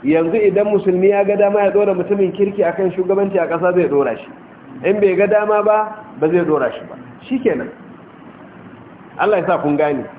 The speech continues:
Wancan karan, kar ku ɗauka dolaye ne mu da aka zo da wannan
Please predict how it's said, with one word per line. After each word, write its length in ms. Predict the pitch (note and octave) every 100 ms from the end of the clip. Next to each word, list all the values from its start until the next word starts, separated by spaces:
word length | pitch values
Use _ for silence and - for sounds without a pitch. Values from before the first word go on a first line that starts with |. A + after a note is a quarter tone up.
| - - -
Wancan 420 | A3 C4 B3 G3+
karan, 320 | G#3 G#3+ D3+ A2
kar 100 | G#3
ku 80 | G3+
ɗauka 580 | - G3+ G3+ F3+ C3+ - - - - - C3+
dolaye 540 | F3 G#3 G#3 F#3+ F#3 F#3+
ne 140 | F3+
mu 180 | E3+ F#3
da 140 | F3+
aka 200 | F3 F3 D3+
zo 160 | E3+
da 120 | F3
wannan 440 | E3 D#3+ E3+ D#3+